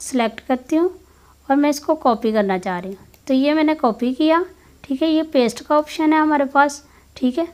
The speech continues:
तो मैं यहाँ पे जाके यहाँ पे इसको click करती हूँ,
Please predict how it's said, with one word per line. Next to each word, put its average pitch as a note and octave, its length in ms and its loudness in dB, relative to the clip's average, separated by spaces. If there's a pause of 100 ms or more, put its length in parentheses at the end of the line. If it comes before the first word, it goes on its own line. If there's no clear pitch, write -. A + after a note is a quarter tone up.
(340)
तो C4 200 6
मैं C4 380 4
यहाँ C4 460 0
पे D4+ 120 2
जाके A#3 540 0 (1600)
यहाँ B3 340 0
पे D#4 140 -2
इसको C#4+ 280 -6
click A3 340 -6
करती A#3+ 340 -2
हूँ, E4+ 100 0